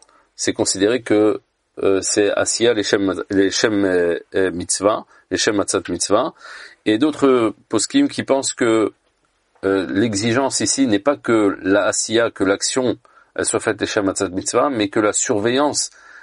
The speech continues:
elle soit, soit faite les Shem Matzat Mitzvah. Donc, d'après eux, du moment qu'il y a un juif qui est à côté et qui surveille, donc ça s'appelle les Shem Matzat Mitzvah, même si effectivement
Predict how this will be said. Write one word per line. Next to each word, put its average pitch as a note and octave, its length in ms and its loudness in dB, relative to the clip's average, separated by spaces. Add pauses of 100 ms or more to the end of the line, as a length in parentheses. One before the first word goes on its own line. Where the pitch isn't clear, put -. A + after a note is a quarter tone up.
(120)
elle F#2 140 -2
soit, A2+ 320 0
soit - 180 -2
faite G#2 200 -4
les G2+ 60 -4
Shem G#2 200 0
Matzat F#2+ 240 -2
Mitzvah. G#2 460 -2 (400)
Donc, - 140 0
d'après B2 280 0
eux, C3 60 2
du G2 120 0
moment A#2 280 0
qu'il G#2 180 -4
y A2 40 2
a G#2+ 120 0
un G2+ 100 -2
juif G#2 280 -2
qui - 100 -2
est F#2+ 120 0
à G#2 80 0
côté G#2 260 -2
et G2+ 60 -2
qui F#2 140 -6
surveille, A#2 600 -2 (440)
donc F#2+ 140 -4
ça - 80 -4
s'appelle B2 320 -2
les A2+ 80 0
Shem A#2 160 -2
Matzat G#2 240 0
Mitzvah, G2 360 -2
même B2+ 280 0
si - 160 -2
effectivement G#2+ 720 -2